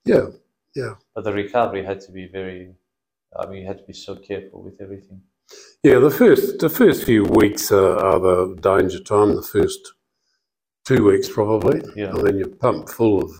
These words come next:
Speaker 1: every sort of anti-rejection drug you can think of.
Speaker 2: Yeah.
Speaker 1: Um, unfortunately, the donor tends to be, um, you know, mincemeat. They've given their kidney and they say, "Thank you very much," and out the door.
Speaker 2: Yeah.
Speaker 1: <laughs>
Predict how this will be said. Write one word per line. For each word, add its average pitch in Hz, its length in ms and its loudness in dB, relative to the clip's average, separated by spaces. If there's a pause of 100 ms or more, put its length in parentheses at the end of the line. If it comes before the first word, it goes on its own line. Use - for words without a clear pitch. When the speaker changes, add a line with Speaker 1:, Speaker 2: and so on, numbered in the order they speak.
Speaker 1:
every 95 420 -6
sort 101 340 -6
of 92 160 -6
anti-rejection 92 680 -8
drug 95 280 -6
you - 100 -12
can 90 180 -18
think 120 240 -4
of. - 200 -10 (280)
Speaker 2:
Yeah. 104 180 -12 (380)
Speaker 1:
Um, 92 440 -4 (220)
unfortunately, 95 720 -2
the 90 80 -6
donor 98 420 0
tends 98 380 -6
to - 140 -12
be, 90 380 -6 (800)
um, 92 360 -8 (120)
you 98 140 -4
know, 95 140 -4
mincemeat. 98 580 -2 (220)
They've 95 220 -12
given 98 240 -4
their 92 120 -2
kidney 98 460 -4
and 92 200 -4
they 90 100 -10
say, 101 200 -10
"Thank 104 260 -8
you 101 60 -20
very 98 200 -6
much," 101 300 -6
and 98 120 -16
out - 140 -12
the - 80 4
door. - 320 -4 (560)
Speaker 2:
Yeah. 185 320 0
Speaker 1:
<laughs> - 100 -6